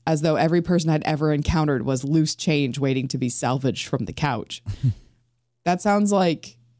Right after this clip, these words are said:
Speaker 1: pastor dads, uh, using their children as sermon
Speaker 2: <laughs>
Speaker 1: examples.
Speaker 2: I have no idea what you're talking
Speaker 1: Hmm.
Speaker 2: about.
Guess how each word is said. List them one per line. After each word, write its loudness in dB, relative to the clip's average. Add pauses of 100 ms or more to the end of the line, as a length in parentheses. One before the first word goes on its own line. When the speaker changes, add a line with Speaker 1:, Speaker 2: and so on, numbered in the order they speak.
(340)
Speaker 1:
pastor -4
dads, -2 (200)
uh, -2
using -2
their -2
children -2
as -6 (540)
sermon 0 (460)
Speaker 2:
<laughs> -2
Speaker 1:
examples. 0 (680)
Speaker 2:
I 0 (100)
have 0
no 4
idea 4
what 2
you're 2
talking 2
Speaker 1:
Hmm. 4
Speaker 2:
about. 0